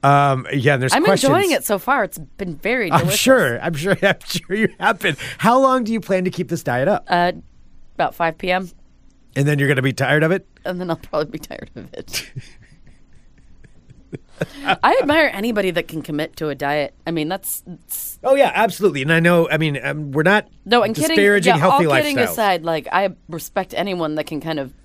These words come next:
Speaker 2: make that
Speaker 1: I need
Speaker 2: decision
Speaker 1: to
Speaker 2: and do it.
Speaker 1: eat better. I need to do lots better, but
Speaker 2: Would you like some of my ham?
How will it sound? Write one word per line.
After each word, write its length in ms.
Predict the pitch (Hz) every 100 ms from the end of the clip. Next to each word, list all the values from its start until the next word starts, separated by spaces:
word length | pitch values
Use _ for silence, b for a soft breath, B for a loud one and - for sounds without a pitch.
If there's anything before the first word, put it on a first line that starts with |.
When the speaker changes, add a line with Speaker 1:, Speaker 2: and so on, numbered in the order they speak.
| - _ -
Speaker 2:
make 300 | 151 151 -
that 200 | 151 147
Speaker 1:
I 240 | 120 156
need 120 | 175 175
Speaker 2:
decision 180 | 160 165
Speaker 1:
to 60 | 151
Speaker 2:
and 120 | 143
do 120 | 147
it. 140 | 151 -
Speaker 1:
eat 260 | 165 185 151
better. 320 | 170 170 160
I 60 | 156
need 140 | 160
to 100 | 147
do 120 | 151
lots 260 | 139 156 -
better, 260 | 143 139
but 180 | 127 127
Speaker 2:
Would 100 | 196
you 60 | 202
like 100 | 185
some 180 | 208 202
of 100 | 170
my 100 | 165
ham? 260 | 170 208